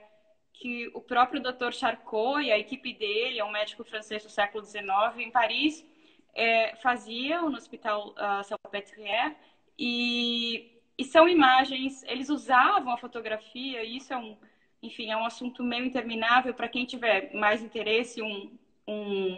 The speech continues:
um livro que a gente usou e que é lindo, é,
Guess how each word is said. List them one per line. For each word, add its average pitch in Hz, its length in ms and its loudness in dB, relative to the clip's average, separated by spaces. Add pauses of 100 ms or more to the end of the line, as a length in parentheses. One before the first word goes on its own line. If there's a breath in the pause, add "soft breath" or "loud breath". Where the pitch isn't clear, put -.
(160)
um 214 40 2
livro 269 260 0
que 277 100 -4
a - 40 0
gente 233 240 -2
usou 214 400 2
e 214 80 -6
que 208 140 2
é 196 240 0
lindo, 196 880 2
é, 175 400 -2